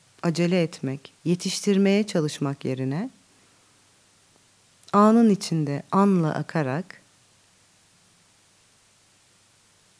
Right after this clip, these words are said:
kendinize boşluklar tanıyın. Kendinize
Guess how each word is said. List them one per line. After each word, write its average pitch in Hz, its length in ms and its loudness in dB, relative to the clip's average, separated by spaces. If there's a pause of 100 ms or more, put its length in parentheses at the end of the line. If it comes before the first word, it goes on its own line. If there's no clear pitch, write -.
(140)
kendinize 262 540 6
boşluklar 185 640 0
tanıyın. 135 400 -6 (1500)
Kendinize 185 680 2